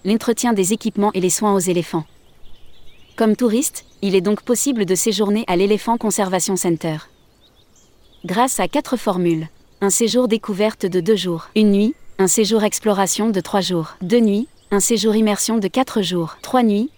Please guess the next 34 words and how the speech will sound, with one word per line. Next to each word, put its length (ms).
une 120
formule 400
sept 180
jours 240
en 80
éco-volontariat. 880
L'hébergement 580
s'effectue 480
en 100
bungalow. 420
Sont 300
inclus 320
le 100
transport 480
en 80
minivan 380
depuis 280
Luang 220
Prabang 400
et 60
l'arrivée 400
au 60
site 260
en 60
bateau, 460
le 140
centre 320
est 140
au 20
bord 220
d'un 160
lac, 320
les 160
repas, 320